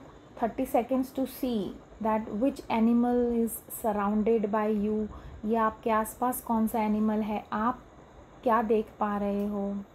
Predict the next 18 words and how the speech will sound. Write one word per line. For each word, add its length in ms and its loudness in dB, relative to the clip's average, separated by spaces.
थोड़ी 160 2
देर 200 2
के 160 -2
लिए 320 0
आप 140 -2
उस 220 -8
animal 380 2
को 160 -2
search 440 0
करो। 380 2
अगर 200 4
आपको 240 0
नहीं 420 2
दिख 200 -4
रहा 220 0
है, 240 -8
तो 100 6
आप 340 2